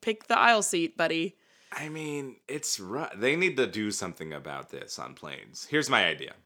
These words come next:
Speaker 2: You got a, you got a personal T V, you got a personal cup holder, a little personal toilet.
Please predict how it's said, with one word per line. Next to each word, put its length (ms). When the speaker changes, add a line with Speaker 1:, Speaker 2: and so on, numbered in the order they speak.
Speaker 2:
You 160
got 200
a, 220
you 80
got 200
a 40
personal 400
T 220
V, 320
you 60
got 100
a 60
personal 280
cup 220
holder, 380
a 40
little 140
personal 380
toilet. 340